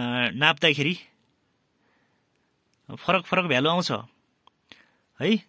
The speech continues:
जस कारणले इरर देखा पर्छ। जस्तो अब टेम्परेचर धेरै भयो भने हाम्रो टेपहरू तन्किन सक्छ,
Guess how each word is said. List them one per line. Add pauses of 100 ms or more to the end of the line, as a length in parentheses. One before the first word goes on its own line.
जस
कारणले
इरर
देखा
पर्छ। (720)
जस्तो
अब (880)
टेम्परेचर
धेरै
भयो
भने
हाम्रो
टेपहरू
तन्किन
सक्छ,